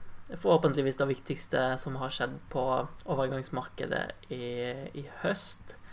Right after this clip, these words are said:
Eh, jeg tenkte vi skulle se litt på våre favorittsigneringer, eller scoop, eller ka-, kall det hva du vil.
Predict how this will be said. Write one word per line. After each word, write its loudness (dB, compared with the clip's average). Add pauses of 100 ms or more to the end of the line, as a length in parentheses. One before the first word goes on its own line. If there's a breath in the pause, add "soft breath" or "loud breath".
(400 soft breath)
Eh, -2
jeg -4
tenkte -2
vi -4
skulle -8
se 4
litt -2
på 4 (480 loud breath)
våre 4
favorittsigneringer, 4
eller 0
scoop, 2
eller 4
ka-, -2
kall 10
det 8
hva 8
du 8
vil. 8